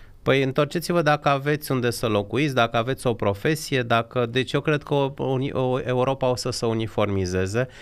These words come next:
În momentul de față, în România se bagă foarte mulți bani pentru că suntem ultimul avampost occidental înspre Orient. Și, mă rog, există o, azi citeam o teorie a unui filozof, uh, economist și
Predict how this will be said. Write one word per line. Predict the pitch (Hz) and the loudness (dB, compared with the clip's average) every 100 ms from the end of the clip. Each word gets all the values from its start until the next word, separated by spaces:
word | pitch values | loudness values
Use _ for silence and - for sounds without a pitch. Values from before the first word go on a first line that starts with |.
| - - | -10 0
În | 120 | 2
momentul | 131 135 147 | 2 2 0
de | 127 | 2
față, | 123 - 127 - 131 120 | 2 2 2 0 0 2
în | 113 | 2
România | 110 113 120 | 2 2 2
se | 120 117 | 2 0
bagă | 120 120 | 2 0
foarte | 120 - 135 - 117 | 0 2 2 2 0
mulți | 110 101 | 0 0
bani | 104 110 | 0 0
pentru | 98 101 98 | 0 -2 -2
că | 110 | -2
suntem | - 110 | 0 2
ultimul | 117 123 117 110 | 2 0 0 2
avampost | 104 104 98 98 113 110 | 4 4 2 0 -2 0
occidental | 101 92 - 95 95 95 107 101 - - - - | -2 -2 -4 0 0 2 2 2 -4 -16 -20 -4
înspre | 120 110 - 113 | 0 0 2 2
Orient. | 104 95 92 98 127 156 - - - - - - - | 4 2 2 2 2 -2 -8 -14 -14 -18 -20 -8 -4
Și, | - 139 123 - | -4 -2 -4 0
mă | 131 | 0
rog, | 147 - | 2 2
există | 120 - 139 | -2 -2 -2
o, | 123 123 | 0 2
azi | 123 123 110 | 2 0 -6
citeam | - - 117 117 | -6 0 0 2
o | 110 | 0
teorie | - 107 101 110 | 0 0 0 0
a | 113 | 2
unui | 104 98 95 95 95 92 92 90 62 76 98 - | 2 0 0 0 0 -2 -2 -4 -6 -10 -10 -16
filozof, | - 113 104 98 98 110 92 - - | -4 2 4 2 2 0 -2 -6 -2
uh, | 95 92 92 90 - | 0 0 0 -2 -6
economist | - 98 98 101 101 95 104 110 - | -2 0 2 2 2 0 0 -2 -4
și | - - 95 | -4 -2 0